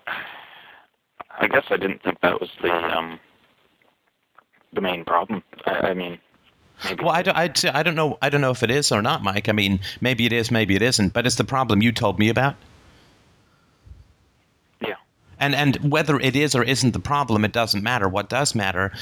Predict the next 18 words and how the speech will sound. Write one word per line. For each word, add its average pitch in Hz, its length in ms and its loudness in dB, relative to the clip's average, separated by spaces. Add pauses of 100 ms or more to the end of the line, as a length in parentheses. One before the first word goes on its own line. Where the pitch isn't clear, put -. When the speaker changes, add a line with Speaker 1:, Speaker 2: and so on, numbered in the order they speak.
(240)
Speaker 2:
is 120 140 -2
that 117 180 -2
whatever 135 280 0
the 113 100 2
problem 107 440 0
is, 95 440 2 (300)
that 107 200 0
you 110 560 4 (540)
have 131 220 -2
a 113 120 2
burning 120 420 2
building 110 320 2
commitment 101 580 0 (360)
to 117 120 0
get 110 360 -4 (420)
it's 120 160 -2
solved, 107 500 -2
right? 104 200 -2